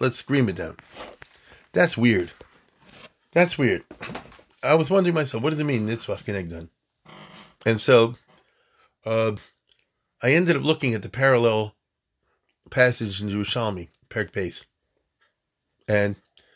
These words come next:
I had the new Yerushalmi, you know, from Achon Maor, which is pretty good. And it's sort of something along the lines of a Kahati, not exactly,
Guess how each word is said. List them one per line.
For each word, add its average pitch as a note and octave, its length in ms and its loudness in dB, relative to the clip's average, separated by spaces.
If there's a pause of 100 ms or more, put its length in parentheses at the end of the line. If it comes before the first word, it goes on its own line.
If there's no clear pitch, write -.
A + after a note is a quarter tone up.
(480)
I D3 100 4
had D3+ 220 4
the A2 160 2
new C3 200 -2
Yerushalmi, C3 880 -2
you B2+ 120 -2
know, A2 80 0
from A2 160 -6
Achon B2+ 320 0
Maor, C3 400 2 (800)
which B2+ 140 -6
is B2+ 220 -4 (120)
pretty G3+ 220 0
good. A2+ 260 2 (920)
And B2+ 100 -2
it's B2 120 -4
sort F#3+ 260 -2
of - 80 -12
something F#3 400 0
along B2 240 2
the A2+ 60 0
lines A#2 240 2
of G#2 80 -2
a G#2 40 -6
Kahati, G#2+ 500 -2
not G#2 160 -2
exactly, F#2+ 540 -4